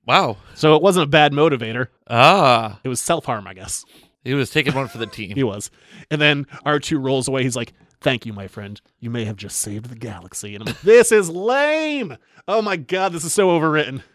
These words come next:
Speaker 1: I kinda like that you don't know what he's saying. I like that it's just the bleep bloops.
Speaker 2: <laughs> Yeah.
Speaker 1: And the whiz pops. And the whip, burp, burp, burp.
Speaker 2: But there you go. There is your canonical reason why he blew up.
Speaker 1: Yes.
Speaker 2: Let's go with the non-canonical story
Speaker 1: Okay.
Speaker 2: now.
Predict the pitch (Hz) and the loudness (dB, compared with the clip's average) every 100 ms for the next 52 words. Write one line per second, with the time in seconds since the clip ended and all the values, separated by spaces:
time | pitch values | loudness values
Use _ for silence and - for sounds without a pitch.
0 | _ 143 240 262 196 214 170 135 139 123 | _ -6 0 2 4 2 0 -2 -2 -2
1 | 123 107 107 - 110 92 92 - _ _ | -4 -4 -6 -6 -8 -8 -14 -18 _ _
2 | 113 143 185 - 135 120 - 120 - 101 | -6 0 0 0 -2 -4 -8 -10 -10 -10
3 | 113 - 95 - - - _ _ _ _ | -10 -10 -14 -14 -18 -20 _ _ _ _
4 | - 107 - - _ 113 110 _ _ - | -14 -12 -12 -14 _ -16 -16 _ _ -12
5 | 123 123 131 - 107 - - - _ _ | -6 -4 -4 -4 -6 -6 -18 -20 _ _
6 | 110 107 349 415 156 127 170 - 127 156 | -14 -10 -10 -10 -10 -8 -6 -6 -4 -4
7 | - 165 127 123 143 139 131 - 139 135 | 0 0 2 2 2 0 -4 -6 -8 -6
8 | 139 143 117 120 110 101 104 - _ 113 | -6 -6 -8 -8 -8 -12 -16 -20 _ -4
9 | 117 110 101 123 113 107 101 107 - - | -4 -4 -6 -8 -8 -6 -8 -10 -14 -16
10 | - - 302 190 156 139 135 113 110 120 | -12 -6 -2 2 2 2 -2 -6 -8 -8
11 | 135 131 120 117 | -4 -2 -2 -4